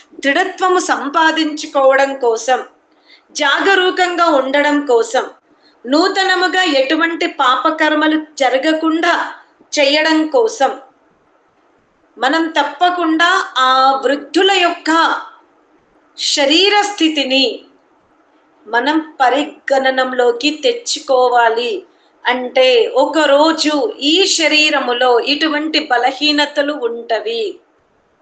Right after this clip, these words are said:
ఆ సమయములో నేను ధ్యానం చేసుకోవాలన్నా, లేదా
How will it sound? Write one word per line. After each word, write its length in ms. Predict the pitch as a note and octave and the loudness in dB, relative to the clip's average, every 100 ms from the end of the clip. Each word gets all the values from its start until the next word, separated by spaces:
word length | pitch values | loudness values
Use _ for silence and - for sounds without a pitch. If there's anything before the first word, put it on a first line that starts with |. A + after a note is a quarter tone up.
| _ _ - - - | _ _ -20 -20 -4
ఆ 180 | B3 D#4 | 0 0
సమయములో 880 | E4+ E4 D4+ D4 C#4+ C4 C4 C4 A#3+ | 0 0 2 2 0 0 0 2 2
నేను 300 | C4 C#4 C4 | 2 2 0
ధ్యానం 600 | - A#3 A3+ B3+ D#4+ D#4+ | -2 0 2 2 2 2
చేసుకోవాలన్నా, 1200 | D4+ C4+ C4+ - C4+ C4 B3+ A#3 G#3 G3+ A3+ G#3+ - - _ _ _ _ _ _ _ _ | 2 0 -2 0 2 4 4 2 -2 0 0 0 -8 -20 _ _ _ _ _ _ _ _
లేదా 720 | B3 D4+ F4 A#3 A3 B3+ C4+ | -2 0 0 2 2 2 2